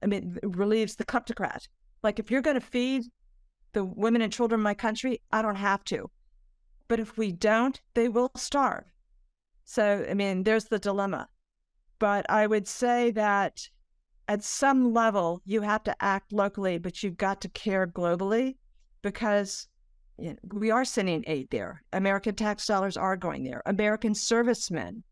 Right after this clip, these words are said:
are going to these parts of the world. And maybe it's a U N peacekeeping mission. Maybe it's, and it's Americans who happen to work for Feed the Children, for adoption centers. Um, there's, there's so much more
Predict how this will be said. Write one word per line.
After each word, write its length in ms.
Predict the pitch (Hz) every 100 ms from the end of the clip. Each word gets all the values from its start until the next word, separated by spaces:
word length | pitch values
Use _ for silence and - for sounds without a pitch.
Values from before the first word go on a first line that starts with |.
| _ _ -
are 140 | 185
going 420 | 175 180 165 165
to 160 | - 196
these 220 | 180 175
parts 280 | - 156 -
of 80 | 165
the 100 | 165
world. 420 | 156 90 90 - _ _ _ _
And 460 | 220 202 190 185 180
maybe 260 | 190 190 220
it's 120 | 214
a 60 |
U 200 | 214 208 214
N 140 | 220
peacekeeping 720 | - 262 254 - 196 180 165
mission. 480 | 147 - 160 117 170
Maybe 540 | 170 175 185 190 196 -
it's, 540 | 202 185 190 - - - _ - _ -
and 220 | 208 214
it's 140 | 208
Americans 640 | 233 214 220 233 233 233 226
who 100 | 226
happen 400 | 214 220 214 208
to 120 | 220
work 320 | 202 240 240
for 120 | 240
Feed 260 | 226 220 175
the 60 | 180
Children, 600 | - 170 165 156 151 170
for 380 | - 208 196 190
adoption 540 | 208 196 202 - 196
centers. 540 | 185 - 165 156 156 - _ _ _ _ -
Um, 400 | 208 190 185 180 - _ _
there's, 260 | 226 214 202
there's 260 | 214 220 214
so 320 | - 294 285
much 300 | 311 269 -
more 500 | 226 233 226 214 214